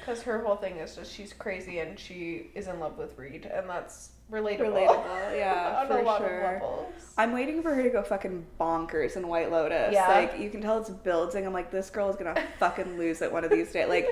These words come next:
Speaker 2: it's all building,
Speaker 1: Yeah.
Speaker 2: and she's gonna go absolutely nuts,
Speaker 1: Build
Speaker 2: and I
Speaker 1: to it.
Speaker 2: can't wait. 'Cause, like, the thing with the White Lotus is, same in the first season, but it's like the season starts off, and you know somebody dies,
Speaker 1: Okay.
Speaker 2: but you don't know who,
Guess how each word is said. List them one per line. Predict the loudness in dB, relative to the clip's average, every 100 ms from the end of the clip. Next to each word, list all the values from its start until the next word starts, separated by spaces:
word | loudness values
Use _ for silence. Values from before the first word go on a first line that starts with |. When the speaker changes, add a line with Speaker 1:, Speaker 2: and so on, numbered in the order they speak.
| -4 -8 -16 6
Speaker 2:
it's | 8 12
all | 12 12 12
building, | 8 8 12
Speaker 1:
Yeah. | 12 12
Speaker 2:
and | 8
she's | 6 0 0
gonna | -2
go | 0
absolutely | 0 0 -2 -2 4
nuts, | 8 10
Speaker 1:
Build | 10 8 2
Speaker 2:
and | 2
I |
Speaker 1:
to | 8
it. | 10 10
Speaker 2:
can't | 8 6
wait. | 4 2 0 -4 -16 -20 -20 -2
'Cause, | 0 4
like, | 4 4
the | 0
thing | 0
with | 4
the |
White | 4 4
Lotus | 4 2 0
is, | -2
same | 0 0
in | 0
the |
first | 2 2 2
season, | -2 -2 -2
but | 0
it's | 2
like | 0 0
the | 4 8 8 6 -4 -16 -18
season | -2 -2 0 0
starts | 2 4 4
off, | 6 4 2 -10 -18 -20 -8
and | -4 -2
you |
know | 4 6 6
somebody | 4 -2 2
dies, | 6 6 6 4 4
Speaker 1:
Okay. | 4 2 -2 -6 -4
Speaker 2:
but | 2
you | 4
don't | 4 4
know | 0
who, | 2 2 4 2